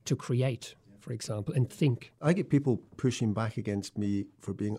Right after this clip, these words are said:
Speaker 2: unrealistic, expecting people to think, especially at work. I've had that said to me several times.
Speaker 1: So we've touched on many things. Unfortunately, I don't think we're going to solve all those problems here today.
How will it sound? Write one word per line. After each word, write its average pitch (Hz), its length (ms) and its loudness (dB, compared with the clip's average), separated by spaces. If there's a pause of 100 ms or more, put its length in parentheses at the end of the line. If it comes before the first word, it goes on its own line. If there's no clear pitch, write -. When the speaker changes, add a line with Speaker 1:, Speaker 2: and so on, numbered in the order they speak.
Speaker 2:
unrealistic, 110 500 -2
expecting - 480 -6
people 104 240 -6
to - 80 -6
think, 101 400 -6
especially 98 440 -6
at 92 80 -10
work. 87 200 -12 (500)
I've 104 120 -8
had 101 160 -8
that - 140 -8
said 104 180 -10
to - 60 -10
me 95 60 -6
several 95 320 -8
times. 98 340 -14 (440)
Speaker 1:
So - 140 6
we've 147 180 10
touched - 260 6
on 135 120 10
many 143 180 10
things. 123 400 6
Unfortunately, 131 800 4
I 120 100 4
don't 127 220 6
think 123 240 4
we're 123 80 2
going 120 200 4
to 131 100 -4
solve 123 400 2
all 117 160 0
those 113 240 -2
problems 117 880 0
here 127 400 4
today. 127 600 4